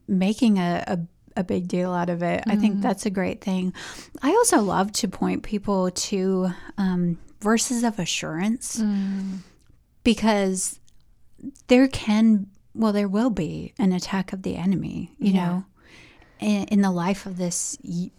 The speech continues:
Speaker 1: brand new believer. And so to let them know, like, "Okay, I want you to know that,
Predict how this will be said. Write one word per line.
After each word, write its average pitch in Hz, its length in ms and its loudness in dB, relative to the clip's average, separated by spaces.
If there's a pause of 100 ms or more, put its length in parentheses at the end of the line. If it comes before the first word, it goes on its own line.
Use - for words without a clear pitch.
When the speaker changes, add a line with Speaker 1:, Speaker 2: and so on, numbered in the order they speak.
(220)
Speaker 1:
brand 185 280 2
new 190 120 4
believer. 175 840 -6
And 208 180 6
so 208 380 2 (300)
to - 200 -2
let 202 260 -2
them 196 240 2
know, 170 320 0
like, 160 280 -6 (580)
"Okay, 185 400 -4
I 220 140 -2
want 285 260 6
you 196 100 2
to 170 120 -2
know 165 580 -2
that, 190 240 -2